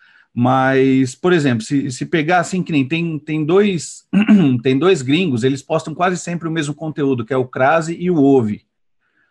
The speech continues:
O Crase e o Ove, é, por quê? Porque a maioria dos vídeos dele, principalmente começo de fifa, são vídeos de tutoriais.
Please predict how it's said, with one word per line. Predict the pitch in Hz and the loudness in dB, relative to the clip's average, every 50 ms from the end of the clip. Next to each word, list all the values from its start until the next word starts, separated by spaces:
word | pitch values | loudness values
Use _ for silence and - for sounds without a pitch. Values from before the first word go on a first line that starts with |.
| _ _ _ _ _ | _ _ _ _ _
O | - 120 110 | -12 -12 -10
Crase | - - 127 131 139 147 147 147 160 | -4 -2 0 2 2 2 0 0 0
e | 160 147 | 2 4
o | 139 | 4
Ove, | 135 147 160 175 165 175 165 - _ | 4 4 4 2 0 -2 -6 -8 _
é, | - 143 135 135 | -6 -4 -2 -2
por | 127 190 196 190 | 0 0 0 0
quê? | - - 135 127 | 2 2 0 2
Porque | - 135 127 - 170 165 | 0 -2 -4 -2 -2 -2
a | - 156 143 | 0 0 0
maioria | 147 175 196 214 202 190 196 185 | 0 0 2 2 2 4 2 0
dos | 160 160 147 | 0 -2 -4
vídeos | 143 156 151 139 120 107 | -2 -2 -2 -2 -2 0
dele, | 110 147 160 160 143 | 0 2 2 2 0
principalmente | - - 175 180 - 180 165 170 156 - | -2 -4 -6 -4 -2 -2 -2 -2 -4 -4
começo | - 151 143 143 135 139 - | -4 -2 0 0 0 -2 -4
de | 117 110 | -6 -8
fifa, | 110 - 165 175 165 - - 107 107 _ _ _ _ _ _ _ _ _ _ - | -6 -4 -4 -4 -4 -4 -8 -14 -18 _ _ _ _ _ _ _ _ _ _ -16
são | 123 - - 170 160 165 165 165 165 151 | -10 -4 -2 -2 0 0 -2 -4 -2 0
vídeos | 156 170 151 151 147 | 0 0 -2 -2 -4
de | 147 160 | -6 -8
tutoriais. | - - 143 - 170 156 160 160 151 135 131 131 123 - - - - | -8 -10 -10 -6 -4 -2 0 2 2 2 0 0 -4 -8 -18 -20 -20